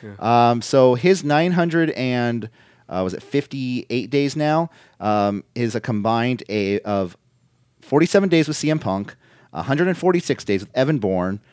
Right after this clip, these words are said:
Speaker 2: one hundred and thirty-nine days with R-Truth.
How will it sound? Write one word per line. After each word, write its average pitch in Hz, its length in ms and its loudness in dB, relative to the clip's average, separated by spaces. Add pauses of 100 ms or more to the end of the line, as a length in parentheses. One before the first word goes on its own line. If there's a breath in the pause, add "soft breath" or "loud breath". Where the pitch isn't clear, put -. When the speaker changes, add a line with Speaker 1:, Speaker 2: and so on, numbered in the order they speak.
(160)
Speaker 2:
one 147 220 4
hundred 226 320 4
and 208 120 -4
thirty-nine 160 540 2
days 104 220 2
with - 120 -10
R-Truth. 143 600 2